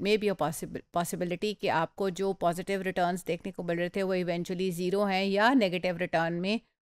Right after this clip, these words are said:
वो तब्दील हो जाएं। So, हमने देखा कि नाइनटीन ट्वेंटीज़ के अंदर, अ, जर्मनी के सेंट्रल बैंक, जिसका नाम है राइक्स बैंक, उसने, अम,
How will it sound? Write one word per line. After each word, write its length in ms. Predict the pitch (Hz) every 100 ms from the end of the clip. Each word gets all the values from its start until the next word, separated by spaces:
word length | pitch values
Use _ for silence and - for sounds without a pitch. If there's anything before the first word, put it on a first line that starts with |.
| -
वो 80 |
तब्दील 420 | 185 180 156 190 180
हो 100 | 160
जाएं। 260 | 156 131 - _ _ -
So, 280 | - 262 254 - -
हमने 240 | 240 247
देखा 340 | 233 233 - 302
कि 340 | 294 254 240 -
नाइनटीन 420 | 220 220 277 285
ट्वेंटीज़ 580 | 233 220 - 302 330 -
के 100 | 196
अंदर, 380 | 175 185 214 - _ _ _ _ -
अ, 340 | 170 190 185
जर्मनी 480 | 185 214 196 214 269
के 180 | 269 247
सेंट्रल 400 | 247 208 185 202
बैंक, 380 | 196 202 220 240 -
जिसका 640 | 180 208 - 220 220 214 -
नाम 280 | 190 175 202
है 220 | 208 202
राइक्स 460 | 185 190 - - -
बैंक, 360 | 165 160 202 247 _ _ _ -
उसने, 640 | 247 285 - 226 233 247 254 - _ _ _ -
अम, 760 | 185 185 180 175 175 180 160